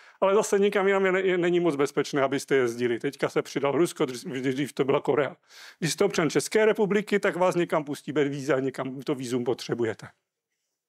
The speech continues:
No, to jsou ty viditelné atributy toho občanství. <clears throat> A jedním z atributů,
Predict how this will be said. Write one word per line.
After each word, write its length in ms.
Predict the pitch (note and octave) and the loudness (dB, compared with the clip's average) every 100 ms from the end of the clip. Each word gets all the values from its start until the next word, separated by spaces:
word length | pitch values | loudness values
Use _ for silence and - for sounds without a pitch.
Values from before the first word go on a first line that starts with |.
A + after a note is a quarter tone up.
| _ - | _ -2
No, 100 | G3+ - - | -2 -2 -6
to 100 | - | 0
jsou 300 | G3+ G#3 G3 - - - | 2 4 4 2 -8 0
ty 280 | D#3+ D#3 D#3 - - | 4 4 0 -10 -2
viditelné 600 | D3+ F#3 F3+ D#3+ D3 D#3 | 0 2 2 2 4 2
atributy 580 | E3 - D3 D3 C#3+ D3 | 0 0 0 2 0 0
toho 220 | C#3+ C#3 | 2 2
občanství. 560 | - - A#2+ - - - _ - - | 0 -6 -6 -8 -18 -20 _ -20 -6
<clears throat> 440 | C4+ F4+ C4+ D#3+ A3 | 0 4 4 2 0
A 60 | D3+ | 2
jedním 280 | D#3+ A#3+ | 4 4
z 60 | A3 | 2
atributů, 800 | G#3 - F3+ F3 F#3 E3+ E3+ B3+ | 0 2 2 2 0 2 0 -2